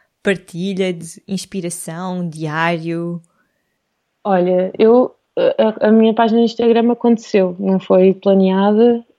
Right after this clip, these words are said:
Speaker 2: hum, e na verdade era, já existia quando eu, antes de eu sequer ser, estar grávida, e, E pronto, eu falava com amigos e era assim um sítio de pôr fotografias.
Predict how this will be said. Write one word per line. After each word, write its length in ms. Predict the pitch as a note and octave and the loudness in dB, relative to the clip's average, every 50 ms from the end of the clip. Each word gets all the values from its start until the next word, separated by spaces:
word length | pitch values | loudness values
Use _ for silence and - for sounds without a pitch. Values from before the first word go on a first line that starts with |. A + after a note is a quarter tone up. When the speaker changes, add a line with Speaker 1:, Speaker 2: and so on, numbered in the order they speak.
| - - | -6 -2
Speaker 2:
hum, 840 | G#3 G3+ G3 G3 G3 G3 G3+ G3 G3 G3 G3 G3+ G3+ G3 G3 F#3+ G3 _ _ _ _ _ _ _ _ _ _ - - | 0 2 4 4 4 4 2 2 2 2 2 0 0 0 -2 -4 -6 _ _ _ _ _ _ _ _ _ _ -2 2
e 420 | G#3 G3+ G3+ G3 G3 G3 G3 F#3+ F3+ | 4 4 6 6 6 4 4 2 2
na 100 | G3 G3 | 2 2
verdade 320 | F#3 F#3 G3+ G3 G3 G3+ | 2 2 2 2 4 2
era, 400 | G3+ F#3+ G3 G3 G3 G3 F#3+ - _ - | 2 0 0 0 0 0 -2 -4 _ -8
já 300 | G#3 F#3 G#3 G3 F#3+ F#3+ F#3+ | -4 0 2 2 4 4 2
existia 560 | G3 F#3+ G3 _ _ - G3 F#3 F#3 F3+ F3+ | 0 -2 -6 _ _ -6 -4 -2 -2 -2 -4
quando 240 | F3+ - F3+ F3+ F3 | -6 -6 -4 -2 -2
eu, 380 | F#3 F3+ F3 E3+ E3 D#3+ - - | 0 0 0 -2 -4 -6 -8 -6
antes 260 | F#3 F3+ F3 - F#3 | -4 -4 -4 -4 -2
de 60 | F3 | -2
eu 80 | F3+ F3 | -2 -2
sequer 360 | E3 - - - - F3 E3+ | -2 -6 -8 -2 -2 -2 -2
ser, 280 | - - F#3 F3+ E3+ D3+ E3 F3 F3 F3 F3 | -2 0 0 0 0 0 0 -2 0 -2 -4
estar 240 | - - F3+ F3 | -2 -2 0 2
grávida, 600 | F3+ F#3 F#3 F#3 G3 G3+ A3+ A#3 A3+ A#3 B3 B3 A#3+ _ _ _ _ _ _ _ _ _ - | 2 2 2 2 2 4 4 4 4 4 2 0 -2 _ _ _ _ _ _ _ _ _ -2
e, 380 | - G3+ G3 F#3+ F#3+ F#3+ F#3+ F#3+ F#3+ F#3+ F#3+ F#3 F#3 F3+ F3+ F3+ F3+ F3+ F3+ F#3+ G3 _ _ _ _ _ - | 0 4 4 6 6 6 6 6 4 4 4 2 2 0 0 0 -2 -2 -4 -6 -10 _ _ _ _ _ -6
E 220 | - G3+ G3 F#3+ F#3+ | 0 2 4 4 2
pronto, 320 | F#3+ - G3 F#3 F3+ F3+ G3 | 2 2 0 2 2 2 0
eu 60 | F#3 | -2
falava 420 | F#3+ - F#3 F3+ F#3 F3+ F3 F#3 | 0 0 0 2 2 0 -2 -4
com 380 | F#3 - - F3+ F3 F3 F3+ F#3 | -6 -4 -6 -4 -4 -4 -4 -2
amigos 440 | F#3 G3 A3 C#4 E4 E4+ C#4 A#3+ G#3 | 0 2 2 2 2 2 0 0 0
e 360 | G#3+ G#3 G3+ G3 G3 F#3+ G3 | 0 2 2 0 -2 0 0
era 160 | F#3 F#3 F#3+ | 0 0 0
assim 200 | G3 F#3+ - G#3 | -2 -2 -4 -8
um 40 | G3 | -8
sítio 400 | G3 - - - G3+ G3+ F#3+ G3 | -8 -10 -10 -6 -4 -2 -2 -4
de 480 | F3 F3 E3+ F#3+ F#3 F3+ F#3 F#3 F#3 | -6 -6 -10 -8 -6 -6 -4 -4 -4
pôr 160 | F3+ - G#3 G3 | -2 -2 -2 -2
fotografias. 720 | G3+ - F#3+ F#3 F#3 F#3 - - - - - - - - | -2 -4 -4 -2 -2 -2 -2 -4 -6 -6 -8 -12 -20 -20